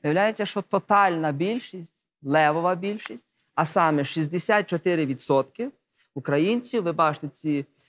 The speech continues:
цифри, дуже позитивно сприйняли, навіть дуже радо сприйняли, м, новорічне привітання, тобто концепцію «А какая разниця?» для країни, яка все ж таки, я стверджую, міняється в гіршу сторону.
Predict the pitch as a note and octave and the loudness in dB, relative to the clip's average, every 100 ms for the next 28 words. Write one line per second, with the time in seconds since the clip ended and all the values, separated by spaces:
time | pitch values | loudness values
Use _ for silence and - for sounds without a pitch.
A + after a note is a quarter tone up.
0 | _ - G3+ A3+ A3 G3+ - _ _ - | _ 0 2 2 -2 -4 -6 _ _ -4
1 | G#3+ C4+ C#4 A#3 G3+ G3+ G#3 A3 G3 E3+ | 2 2 4 4 4 4 4 6 6 4
2 | D3+ - D#3 D3 D3+ F3+ G3+ G#3 - D3+ | 0 0 2 2 4 4 2 0 -4 -4
3 | D#3 E3 D3+ D3 D3+ D#3+ F3 F#3+ F3 D#3 | 0 2 2 0 2 4 4 4 0 -2
4 | D#3+ D3+ D3 D#3 E3+ E3 - D3 C#3 C#3+ | 0 2 2 4 4 2 -2 -2 2 2
5 | D3+ E3+ - C#3+ C#3+ C#3 F3 F3+ G#3+ G3 | 2 0 -2 -4 -2 -2 0 0 2 -2
6 | E3+ - G3+ G3+ - E3+ - E3 - G3+ | -4 2 2 2 -2 -2 0 -2 2 2
7 | G3 - - F#3 F3 F3 F3 E3 - _ | 2 0 -6 -4 0 2 2 0 -6 _
8 | _ _ E3 D#3+ E3+ F3+ E3 D#3+ E3 E3+ | _ _ -2 0 0 2 4 4 4 2
9 | D#3+ D#3 E3 D3 C#3+ D3 C#3+ C#3 C#3 C3+ | -2 -4 -4 -2 2 4 4 4 2 0
10 | - D3 G#3+ B3 F3 D#3 E3+ D#3+ B3 - | -2 0 0 0 0 0 -2 -2 -4 -6
11 | F#3 - F#3 F3 D#3+ D3 D#3 D3+ - E3 | -10 -6 -2 -2 -2 0 0 0 -2 -2
12 | E3 D#3 D#3 D3+ D3 C#3+ C#3 C#3 D3+ C3+ | -2 -2 -4 -2 -2 -2 -2 -4 -2 -2
13 | B2+ A#2+ A#2+ - - C2+ - | -2 -2 -8 -14 -10 -10 -12